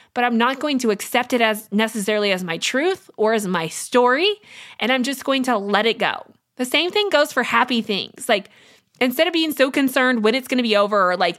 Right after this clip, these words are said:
having remorse for the fact that it's so short-lived and am I gonna be able to soak it up? Like, just being able to be to soak it in, to experience it,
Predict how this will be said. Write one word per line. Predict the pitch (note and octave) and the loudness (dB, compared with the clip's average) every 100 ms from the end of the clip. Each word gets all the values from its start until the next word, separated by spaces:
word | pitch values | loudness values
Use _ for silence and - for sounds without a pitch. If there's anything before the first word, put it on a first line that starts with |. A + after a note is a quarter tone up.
| - - | -10 -2
having | A#3 C#4 C4+ | 0 0 -2
remorse | A#3+ A3 G#3 G#3 B3 B3+ | 0 0 2 2 0 -2
for | |
the | A3+ B3 | -4 -2
fact | A#3 A3+ A#3 | 0 0 0
that | G3+ | -2
it's | G3 - | -2 -2
so | A3 A#3+ | 2 2
short-lived | A3+ A3 G#3+ - G#3 G#3+ G3 | 2 0 0 0 2 2 2
and | F#3 E3+ - - - | -2 -4 -10 -20 -8
am | A3 | -2
I | B3+ | 0
gonna | B3+ C4 | 0 0
be | C4 | 2
able | C4 | 2
to | B3+ | 2
soak | A3+ A#3+ A3+ A#3 | 0 0 0 2
it | |
up? | F#3+ A#3+ - | 2 0 0
Like, | C#4 A#3 _ _ | -2 -2 _ _
just | - C4 F#4 - | 0 0 0 -4
being | D4+ E4+ D#4+ | -2 0 0
able | B3+ B3+ | 2 0
to | A#3+ A#3+ | 0 -4
be | F3 - F3 A3 F4 - _ _ _ _ - | -4 -4 -2 0 0 -2 _ _ _ _ -8
to | C4+ | -4
soak | B3 - B3+ C#4 F4+ | -4 0 2 2 2
it | |
in, | C#4 D4 E4 | 0 0 -2
to | C4 | -2
experience | A#3 - - - G#3 B3 D#4 E4+ | -4 -6 -10 -6 -2 -2 -2 0
it, | F4+ F4 | 0 0